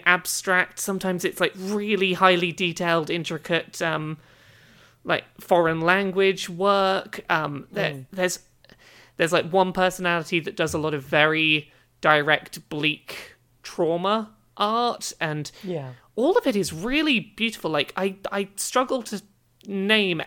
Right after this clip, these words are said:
Speaker 1: any artist that I've seen be this talented at this many unique, completely disconnected styles of art.
Speaker 2: Hmm.
Speaker 1: Like, she really does excel at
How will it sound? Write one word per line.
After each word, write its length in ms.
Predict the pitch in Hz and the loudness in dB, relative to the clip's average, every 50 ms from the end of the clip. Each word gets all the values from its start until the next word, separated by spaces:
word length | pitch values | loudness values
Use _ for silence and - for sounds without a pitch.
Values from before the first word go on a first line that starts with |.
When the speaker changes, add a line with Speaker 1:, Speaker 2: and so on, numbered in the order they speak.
| - - | -4 0
Speaker 1:
any 300 | 170 190 202 196 190 185 | 0 2 2 2 2 4
artist 600 | 180 185 180 170 - - 160 151 - - - _ | 4 4 2 0 -2 -2 -4 -4 -4 -8 -6 _
that 100 | - 160 | 0 2
I've 160 | 156 156 156 - | 2 2 2 0
seen 480 | - 185 170 160 160 156 156 156 147 - - - _ _ _ _ _ _ _ _ _ _ _ _ _ _ _ _ _ _ _ _ _ _ - - - - - | -4 -4 -4 -4 -4 -6 -8 -8 -10 -12 -18 -20 _ _ _ _ _ _ _ _ _ _ _ _ _ _ _ _ _ _ _ _ _ _ -14 -14 -14 -12 0
be 180 | 180 214 196 185 | 2 2 2 4
this 280 | 160 220 240 220 - | 2 0 0 0 -2
talented 560 | - - - 240 220 214 208 196 - 208 180 180 | -6 -2 0 2 2 2 0 0 0 -2 0 0
at 140 | - - | -2 -2
this 240 | 160 180 175 - - | -4 -6 -6 -6 -8
many 640 | 185 180 180 175 175 175 175 170 170 170 165 - _ _ _ _ | -4 -2 -2 0 0 0 0 0 0 -2 -4 -6 _ _ _ _
unique, 840 | - 156 151 165 185 180 175 180 180 180 - - - - - - _ _ _ _ _ _ _ _ _ _ _ _ _ _ _ _ _ _ _ - | -12 -8 -6 -4 -4 -2 -2 -4 -4 -4 -8 -14 -16 -16 -16 -18 _ _ _ _ _ _ _ _ _ _ _ _ _ _ _ _ _ _ _ -8
completely 640 | - 190 175 - - 190 185 - 180 180 180 175 | -8 -6 -2 0 2 2 2 2 0 0 0 0
disconnected 880 | 151 - 165 - - - - 165 160 151 - - - 180 160 156 151 147 - - - - _ - | -2 -4 -4 -4 -6 -4 -2 0 0 0 -2 -4 -2 0 0 0 0 -2 -8 -14 -16 -20 _ -12
styles 640 | - - - - 156 147 151 156 156 165 170 151 170 | -10 -10 -4 0 0 2 2 2 0 -2 -2 -4 -4
of 100 | 151 151 | -4 -4
art. 640 | 151 175 214 262 285 - - - - - - _ _ _ _ _ _ _ _ - | -4 -4 -4 -4 -4 -6 -10 -14 -16 -16 -18 _ _ _ _ _ _ _ _ -10
Speaker 2:
Hmm. 300 | 170 175 160 139 127 127 127 _ _ - | -8 -6 -6 -6 -8 -10 -14 _ _ -4
Speaker 1:
Like, 300 | - 180 175 - - _ _ | -2 -2 -2 -4 -8 _ _
she 220 | - - - 247 233 | -10 -2 0 0 0
really 640 | 196 185 214 220 240 247 226 247 226 202 165 - _ | 0 -2 -4 -4 -4 -4 -4 -4 -4 -4 -6 -6 _
does 300 | - 196 190 185 160 160 | 0 0 0 0 -2 -4
excel 640 | 180 175 - - - - - 190 185 175 170 160 - - | -6 -6 -6 -8 -8 -2 0 0 2 0 0 -2 -6 -4
at 320 | - 165 160 135 - - | -4 -4 -4 -4 -6 -10